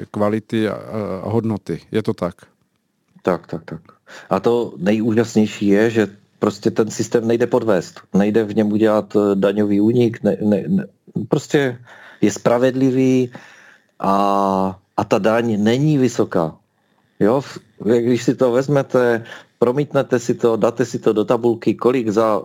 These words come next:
Speaker 2: měsíc přijde vám peněz a kolik máte průměrný zůstatek na účtu,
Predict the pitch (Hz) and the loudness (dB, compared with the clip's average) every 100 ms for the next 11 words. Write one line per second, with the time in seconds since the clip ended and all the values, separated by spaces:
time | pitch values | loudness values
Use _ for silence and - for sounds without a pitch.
0 | - 90 110 107 95 - - 120 127 110 | -4 -2 -2 -2 -6 -6 -2 2 2 2
1 | 95 90 113 120 123 120 120 95 - 117 | 0 0 0 0 0 -2 -4 -4 -2 0
2 | 117 117 117 - 113 117 117 117 107 110 | 0 0 0 0 0 2 2 0 -2 -4
3 | 113 104 92 92 104 113 - 117 | -4 -2 0 0 -2 -6 -4 -2